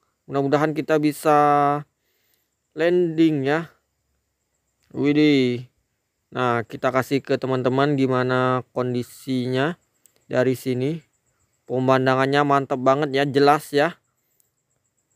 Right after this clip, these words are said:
Warna-warnanya itu, warna atap rumah warga, warna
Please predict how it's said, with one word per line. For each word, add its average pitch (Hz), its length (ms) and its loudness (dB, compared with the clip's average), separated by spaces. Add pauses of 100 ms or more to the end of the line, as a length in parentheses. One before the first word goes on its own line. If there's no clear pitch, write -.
Warna-warnanya 135 1200 0
itu, 147 160 -6
warna 123 480 -2
atap 139 560 -4
rumah 143 320 -4
warga, 143 480 2
warna 135 320 0